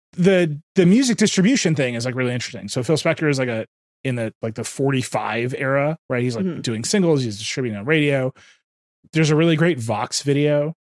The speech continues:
Speaker 1: about the dawn of the twelve-inch single, and, like, bands like New Order were like, "Blue Monday will be forty-five minutes long 'cause we've got, we can just have, like, oceans of vinyl to print on."
Speaker 2: Yeah.
Speaker 1: And then we colla-, and then you kinda get into those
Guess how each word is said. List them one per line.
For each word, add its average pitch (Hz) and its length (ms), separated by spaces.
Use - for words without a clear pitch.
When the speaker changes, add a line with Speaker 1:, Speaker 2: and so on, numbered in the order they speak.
Speaker 1:
about 110 360
the 127 100
dawn 113 340
of 113 80
the 113 60
twelve-inch 110 460
single, 117 500
and, 107 140
like, 101 220
bands 107 280
like 104 160
New 123 180
Order 104 340
were 110 140
like, 98 260
"Blue 214 160
Monday 214 360
will 104 80
be 117 100
forty-five 156 680
minutes 143 280
long 117 300
'cause 104 140
we've 113 120
got, 117 160
we 127 80
can 123 140
just 113 140
have, 123 100
like, 120 240
oceans 143 420
of 131 100
vinyl 113 380
to 101 100
print 117 280
on." 82 260
Speaker 2:
Yeah. 165 300
Speaker 1:
And 147 140
then 147 140
we 139 220
colla-, 151 320
and 151 100
then 156 100
you 147 120
kinda 156 240
get 156 340
into 143 220
those 123 460